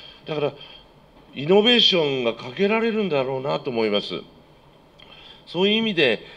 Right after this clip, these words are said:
あの、みんなが新しい価値を赤城の山裾に広げていく。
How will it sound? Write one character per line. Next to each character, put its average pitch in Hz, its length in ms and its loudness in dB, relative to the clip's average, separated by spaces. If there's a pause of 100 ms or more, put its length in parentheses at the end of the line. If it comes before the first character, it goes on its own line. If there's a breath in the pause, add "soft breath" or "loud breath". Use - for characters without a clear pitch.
(120 loud breath)
あ 104 100 -4
の、 113 100 -2
み 113 160 0
ん 131 100 -4
な 175 100 2
が 185 120 2 (100)
新 170 200 0
し 180 160 -2
い - 40 -4
価 151 160 -2
値 139 140 -6
を 220 100 0 (300)
赤 135 240 -4
城 160 240 -6
の 120 240 0 (240)
山 135 320 -2
裾 139 240 -6
に 139 100 -6
広 156 240 -4
げ 180 80 -2
て 185 140 -4
い 180 40 -4
く。 175 200 -2